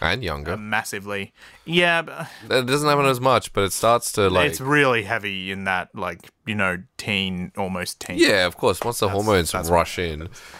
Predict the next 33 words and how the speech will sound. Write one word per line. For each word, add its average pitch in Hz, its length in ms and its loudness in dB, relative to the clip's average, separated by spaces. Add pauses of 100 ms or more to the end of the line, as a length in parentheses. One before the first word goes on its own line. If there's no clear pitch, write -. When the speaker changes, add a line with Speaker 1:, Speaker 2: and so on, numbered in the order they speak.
(180)
Speaker 1:
But - 120 2
there 135 220 6
is, 143 120 0
like, 151 200 2
it's 135 120 -6
amazing 131 380 0
to 110 80 0
see 110 240 2
how, 104 220 4
like, 90 420 0 (160)
five-year-olds 85 720 0
and 82 100 -6
four-year-olds 87 460 2
are 85 80 2
already 87 320 2
thinking 78 360 -4
appearance 82 560 0
and 80 160 -8
look, 82 300 2
and 82 140 0
they're, 76 160 2 (440)
you 90 120 -2
know, 85 100 4
Speaker 2:
That, 175 300 0
that's 160 240 -2
very, 139 420 2
very, 120 400 2
very 110 480 0
different 101 500 -4
to, 98 400 0
uh, 80 280 -2
thinking 104 500 -4
about 92 440 -2